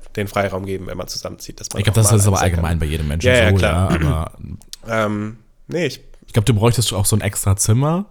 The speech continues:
Speaker 2: was so ein Arbeitszimmer
Speaker 1: ich will
Speaker 2: oder so
Speaker 1: unbedingt
Speaker 2: wäre.
Speaker 1: einen Drag Room.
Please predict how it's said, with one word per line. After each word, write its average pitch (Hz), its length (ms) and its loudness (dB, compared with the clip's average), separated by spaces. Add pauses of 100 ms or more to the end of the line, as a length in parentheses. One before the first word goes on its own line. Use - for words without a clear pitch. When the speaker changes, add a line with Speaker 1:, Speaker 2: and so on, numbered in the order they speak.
(220)
Speaker 2:
was 104 140 2
so 101 60 2
ein 92 60 2
Arbeitszimmer 123 520 2
Speaker 1:
ich 120 40 2
will 127 60 4
Speaker 2:
oder 113 60 4
so 120 40 6
Speaker 1:
unbedingt 113 340 6
Speaker 2:
wäre. 123 160 4
Speaker 1:
einen 113 80 4
Drag - 100 -8
Room. 95 360 -6